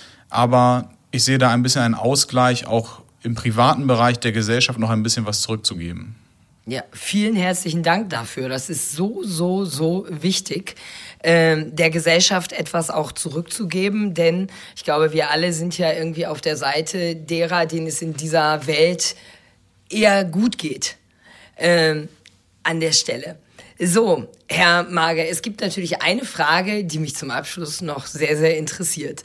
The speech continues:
Speaker 2: Wir kennen uns über die sozialen Medien. Sie wissen also auch ein bisschen, wie der Arbeitsalltag bei mir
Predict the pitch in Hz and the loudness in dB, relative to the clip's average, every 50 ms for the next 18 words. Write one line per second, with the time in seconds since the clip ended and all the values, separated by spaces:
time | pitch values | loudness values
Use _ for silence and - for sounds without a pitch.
0 | - - - - - - - 180 180 165 - 185 196 226 269 277 233 214 180 233 | -16 -16 -16 -16 -16 -6 0 0 0 2 4 2 4 2 2 2 0 0 0 2
1 | 214 185 175 170 170 156 170 170 170 - 170 147 139 147 151 156 175 202 220 214 | 4 4 4 4 2 -2 -2 -2 0 2 2 2 2 0 0 2 2 4 4 4
2 | 240 247 226 165 160 143 151 147 - 151 151 135 139 135 123 131 127 135 - 151 | 4 4 4 2 2 0 -2 -2 -2 -2 -4 -4 -4 -4 -4 -4 -4 -6 -6 -6
3 | 151 151 175 180 - - - 220 226 226 262 - - - - - - - 170 156 | -4 -2 -2 0 0 0 0 2 2 2 0 -2 -6 -14 -16 -14 -8 -6 -2 0
4 | 165 208 226 233 202 190 185 185 185 175 - 175 180 196 202 202 196 196 - - | 2 4 4 4 4 4 4 4 4 4 4 4 4 4 4 2 0 0 -4 -6
5 | - - 170 170 180 180 - 170 170 165 160 160 - - 170 156 160 170 165 160 | -4 0 2 2 2 2 0 0 0 -2 -2 -2 -2 0 0 2 2 0 0 0
6 | 180 196 208 247 285 | 0 2 0 0 -2